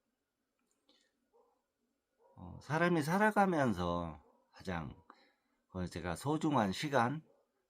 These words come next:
물질, 어, 모든 것을,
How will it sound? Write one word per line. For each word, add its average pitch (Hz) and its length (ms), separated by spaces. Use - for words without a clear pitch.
물질, 85 760
어, 82 600
모든 156 480
것을, 110 760